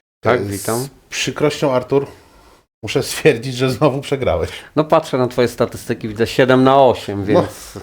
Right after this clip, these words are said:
Speaker 2: zawsze
Speaker 1: no
Speaker 2: przegrana.
Speaker 1: niestety, gdzieś tam jest przegrana kolejna.
Speaker 2: Jeden zbrakło, ale no, mm, w dużym skrócie. E, Tychy wygrały z Katowicami, trafiłeś, Łańcut wygrał z Rzeszowem,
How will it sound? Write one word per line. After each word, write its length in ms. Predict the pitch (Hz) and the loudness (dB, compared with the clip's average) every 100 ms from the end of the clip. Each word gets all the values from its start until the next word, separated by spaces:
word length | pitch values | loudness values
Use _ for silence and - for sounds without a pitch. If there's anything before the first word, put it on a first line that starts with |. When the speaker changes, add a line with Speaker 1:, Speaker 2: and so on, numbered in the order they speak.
| - | -10
Speaker 2:
zawsze 340 | 120 113 110 127 | -2 0 2 4
Speaker 1:
no 60 | |
Speaker 2:
przegrana. 400 | 131 135 156 131 | 6 6 6 6
Speaker 1:
niestety, 240 | 107 98 101 | 4 2 -4
gdzieś 220 | 101 113 | -4 -4
tam 180 | 123 113 | 0 0
jest 160 | 107 | -2
przegrana 540 | - - 104 107 92 92 | -6 -6 0 0 0 -2
kolejna. 340 | 98 101 98 | -2 0 2
Speaker 2:
Jeden 240 | 131 123 123 | 2 2 2
zbrakło, 480 | 110 120 117 143 131 | 4 2 2 2 2
ale 200 | 117 147 | 0 0
no, 220 | 123 156 - _ _ _ 123 | -2 -6 -10 _ _ _ -10
mm, 640 | 113 113 117 117 117 117 110 | -6 -4 -2 -2 -4 -6 -10
w 540 | - - - - - 123 | -16 -14 -14 -14 -14 -2
dużym 280 | 156 170 165 | 0 0 0
skrócie. 420 | 185 - 113 - - - - - - | -2 0 0 -2 -6 -20 -20 -16 -4
E, 300 | 120 120 123 | 0 2 0
Tychy 280 | - 202 | -2 -2
wygrały 340 | 151 143 139 131 | -2 2 2 2
z 80 | - | 0
Katowicami, 840 | 180 - 175 160 170 151 147 139 - - - | -4 -2 -4 0 2 2 2 -2 -6 -20 -4
trafiłeś, 460 | 95 95 151 135 | -2 0 0 0
Łańcut 380 | 123 117 110 101 | 0 -2 -2 -4
wygrał 300 | 110 104 98 | -4 -2 -2
z 60 | 95 | -2
Rzeszowem, 560 | 117 127 139 120 110 | -2 0 2 2 -2